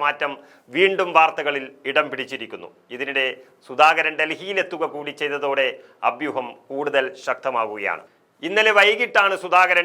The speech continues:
ഡൽഹിയിലെത്തിയത്. പിന്നാലെ കോൺഗ്രസ് ദേശീയ അധ്യക്ഷൻ മല്ലികാർജ്ജുൻ ഖർഗെയുടെ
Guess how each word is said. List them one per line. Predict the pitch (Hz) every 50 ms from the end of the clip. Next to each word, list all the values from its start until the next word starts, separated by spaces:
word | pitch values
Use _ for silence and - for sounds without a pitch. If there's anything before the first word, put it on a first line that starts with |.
| 170 165
ഡൽഹിയിലെത്തിയത്. | 160 151 - 160 160 160 156 - - - 123 107 - - - - - -
പിന്നാലെ | 139 143 151 151 151 151 151 147 143 - - - _ _ -
കോൺഗ്രസ് | 139 151 170 170 170 160 - - 160
ദേശീയ | 165 160 160 - 175 160
അധ്യക്ഷൻ | 151 151 151 - - 156 143 143
മല്ലികാർജ്ജുൻ | 143 143 156 147 156 151 143 135 147 143 143
ഖർഗെയുടെ | 156 143 139 139 156 151 147 143